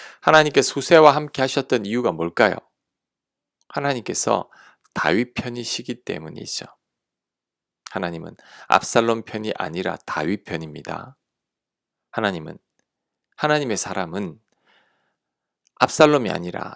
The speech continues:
다윗이니 하나님께서 다윗을 위해서 은혜를 베푸신 거죠. 하나님께서 은혜를 베풀지 않으시면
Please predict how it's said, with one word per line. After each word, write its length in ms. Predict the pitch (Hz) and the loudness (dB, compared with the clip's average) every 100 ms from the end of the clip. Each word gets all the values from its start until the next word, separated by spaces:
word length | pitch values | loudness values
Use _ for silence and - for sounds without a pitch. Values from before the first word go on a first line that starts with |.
| - - | -12 -4
다윗이니 680 | 90 87 131 - - 87 | 0 2 0 -2 -6 -8
하나님께서 560 | - 170 165 160 143 - | -6 0 2 2 -2 0
다윗을 500 | - 196 113 - - | 0 0 -2 -4 -4
위해서 260 | - - - | -2 -4 -4
은혜를 360 | 117 110 90 | -4 -4 -4
베푸신 460 | - 80 90 - 85 | -10 -10 -6 -6 -8
거죠. 300 | 82 - - - _ _ _ _ _ _ _ _ _ _ _ _ _ - | -12 -14 -16 -20 _ _ _ _ _ _ _ _ _ _ _ _ _ -14
하나님께서 560 | - 107 107 95 92 98 | -4 -2 -2 -2 -4 -2
은혜를 280 | 104 95 90 | -2 -4 -4
베풀지 420 | 85 - 95 85 | -8 -8 -8 -8
않으시면 760 | 82 95 98 - 82 87 80 | -8 -6 -8 -8 -8 -8 -8